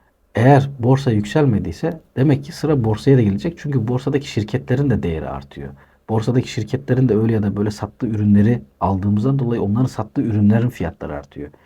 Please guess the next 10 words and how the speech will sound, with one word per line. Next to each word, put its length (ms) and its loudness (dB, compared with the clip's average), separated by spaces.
Yani 360 4
şirketlerin 920 2
ürünlerine 600 2
talebin 340 -2
arttığı 380 2
dönemde 320 0
faizin 540 -2
düştüğü 320 -2
dönem 240 -4
olur. 280 -14